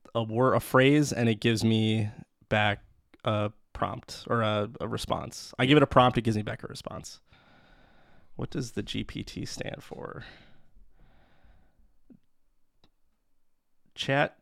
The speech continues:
generated pre-trained transformer. Do you, like, do you, what is a transformer?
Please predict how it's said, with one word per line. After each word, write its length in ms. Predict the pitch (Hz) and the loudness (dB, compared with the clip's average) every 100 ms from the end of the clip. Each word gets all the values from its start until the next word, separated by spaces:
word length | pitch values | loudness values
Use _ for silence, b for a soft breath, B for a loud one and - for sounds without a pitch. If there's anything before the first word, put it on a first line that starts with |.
| - | -16
generated 640 | - 117 120 110 110 107 | -6 -2 -2 -2 -6 -8
pre-trained 640 | - - 143 - 120 113 104 | -10 -6 -6 -2 0 0 -2
transformer. 800 | 110 107 - - 104 - - 123 - - | -6 -8 -8 -8 -6 -6 -8 -12 -18 -8
Do 100 | 120 | -4
you, 60 | 156 - | -4 -2
like, 360 | 139 113 - - - | -2 -2 -8 -20 -14
do 140 | 113 | -8
you, 60 | 143 - - | -8 -8 -8
what 100 | 127 | -4
is 80 | 165 | -4
a 60 | |
transformer? 640 | 170 - 113 - - 127 | -6 -6 -6 -8 -12 -14